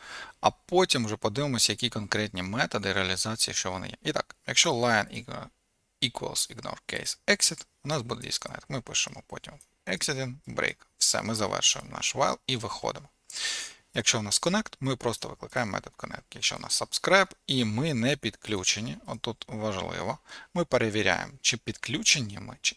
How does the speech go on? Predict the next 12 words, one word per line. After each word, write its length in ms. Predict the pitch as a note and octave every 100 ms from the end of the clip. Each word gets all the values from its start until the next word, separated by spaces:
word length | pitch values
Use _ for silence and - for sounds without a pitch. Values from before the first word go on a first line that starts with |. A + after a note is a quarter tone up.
| -
або 240 | A#2+ D#3
не 120 | F3+
підключені. 640 | - - - G2+ - G2+ - _
Нам 160 | A#2 A2+
треба 240 | G#2 -
зробити 320 | F#2 F#2 - -
connect 440 | F2 G2 F#3+ -
перед 200 | - - -
тим, 200 | A2+ D#3+
як 220 | - -
відправляти 600 | G#2+ - - - F2+ -
subscribe. 720 | - - - - - - -